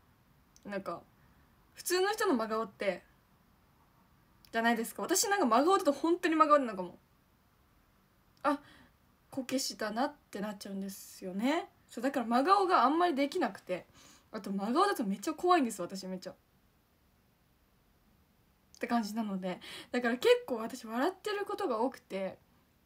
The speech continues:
なんかもうステージに立つと自然ともう、「にゃー」ってなっちゃうんで、なんか、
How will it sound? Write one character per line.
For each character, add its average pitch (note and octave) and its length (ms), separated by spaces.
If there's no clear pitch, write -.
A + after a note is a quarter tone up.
な C4 140
ん B3 40
か A3+ 60
も A3+ 120
う A3 40
ス - 100
テ G4 100
ー C#4 40
ジ A#3+ 80
に A#3+ 60
立 A#3 180
つ - 40
と - 40
自 C4 200
然 D#4 180
と D#4+ 80
も D4 260
う、 C4 80
「に C#4+ 100
ゃ E4+ 40
ー」 F#4+ 420
っ F#4+ 40
て D#4 60
な C4 100
っ C#4 60
ち C4+ 80
ゃ B3 60
う A3 40
ん G3+ 100
で、 G#3 280
な E4+ 240
ん C4+ 100
か、 G#3 340